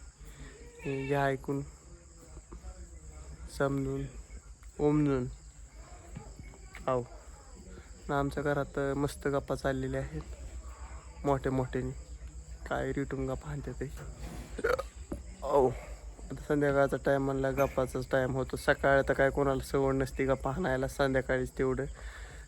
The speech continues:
सकाळनं सगळ्यांच्या मागं दहारान पाणी, गावात जायचं आणि माघारी यायचं, आणि तुम्ही तर रोज बघताच, आणि मग हिचं असतं आणि मग कवा गप्पा हाणायच्या, त्यामुळे मग राडा होतो, पेढा खायला लागतो मग.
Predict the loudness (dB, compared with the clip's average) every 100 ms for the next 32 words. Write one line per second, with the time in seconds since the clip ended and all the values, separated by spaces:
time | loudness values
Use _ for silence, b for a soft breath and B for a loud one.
0 | 0 2 4 4 4 2 2 2 2 2
1 | 4 6 6 4 4 2 0 0 2 4
2 | 4 4 0 0 -4 -10 B B B B
3 | B B -8 -4 6 8 8 6 4 4
4 | 2 0 2 2 2 2 2 0 -4 -2
5 | -2 2 2 2 2 0 0 -2 -4 -2
6 | -2 -2 -2 -4 -6 -4 -2 -2 -2 -2
7 | -2 2 2 2 -4 -4 -2 -2 0 0
8 | 0 -2 -2 -4 -4 -6 -8 -10 -12 B
9 | B B B B -2 2 2 2 2 2
10 | 0 2 2 2 2 2 0 2 2 2
11 | 2 2 2 2 2 0 -2 -10 -2 2
12 | 4 2 0 2 2 0 -4 -8 -6 -4
13 | -4 -6